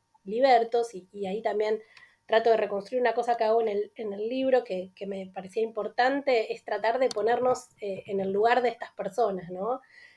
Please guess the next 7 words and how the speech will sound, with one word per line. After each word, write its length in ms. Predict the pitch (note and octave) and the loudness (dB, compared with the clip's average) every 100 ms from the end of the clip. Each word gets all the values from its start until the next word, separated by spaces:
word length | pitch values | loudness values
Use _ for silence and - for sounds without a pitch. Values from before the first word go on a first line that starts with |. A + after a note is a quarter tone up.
| _ | _
Entonces, 600 | G#3+ G3+ A#3 B3 A#3 - _ | -10 -6 0 0 0 -6 _
eh, 680 | A3 G3+ G3 G3 G3 G3 - _ _ _ | -10 -6 -6 -8 -10 -12 -14 _ _ _
por 160 | - G#3+ | -6 0
ahí 200 | C4 C#4+ B3 | 2 2 0
en 140 | G#3+ | 0
algunos 400 | A3+ C4+ C#4 - | 0 2 2 2
casos, 520 | C#4 C#4 D4+ C#4+ D4 | 2 2 2 2 0